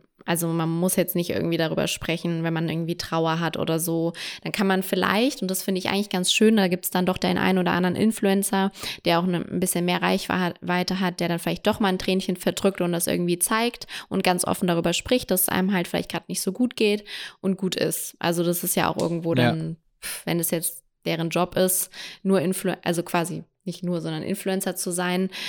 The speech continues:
Speaker 1: dann kann man da theoretisch auch einfach mal zeigen, hey, mir geht's heute nicht gut und deswegen bin ich heute vielleicht offline unterwegs oder so.
Speaker 2: Ja, genau.
Speaker 1: Ja.
Speaker 2: Ist halt so eine Balance, glaub ich. Also ich finde es auch cool, wenn, äh, wenn man natürlich auch mal was Negatives anspricht, aber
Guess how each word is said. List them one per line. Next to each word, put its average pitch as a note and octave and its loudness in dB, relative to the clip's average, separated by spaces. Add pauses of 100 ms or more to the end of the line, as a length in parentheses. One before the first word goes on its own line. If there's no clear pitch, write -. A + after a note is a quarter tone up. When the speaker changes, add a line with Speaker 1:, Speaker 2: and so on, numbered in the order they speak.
(120)
Speaker 1:
dann E3+ 0
kann F#3 0
man E3+ 2
da E3+ 2
theoretisch E3+ 0
auch - -2
einfach - -4
mal D#3 -4
zeigen, D#3+ -2
hey, E3 0
mir D#3+ 0
geht's - -2
heute D#3 2
nicht D#3+ -4
gut F3 2
und D#3 -2
deswegen D#3 -2
bin D#3 0
ich D#3 -4
heute - -2
vielleicht - -4
offline - -2
unterwegs - -4
oder G3 -4
so. G3 -6 (280)
Speaker 2:
Ja, A#2+ -4 (180)
genau. A2 -2
Speaker 1:
Ja. E3+ -4
Speaker 2:
Ist B2 -2
halt B2+ 2
so A#2 0
eine G#2+ 2
Balance, G2 2
glaub G2+ -2
ich. - -4 (500)
Also A#2 0
ich - -4
finde C3+ 4
es A2+ -2
auch B2+ 0
cool, C3 4
wenn, A#2+ 2
äh, A#2 0 (140)
wenn A2+ -2
man A2+ 2
natürlich - -6
auch A2+ 0
mal A2 2
was A2+ -2
Negatives B2+ 0
anspricht, - -4
aber G2+ 2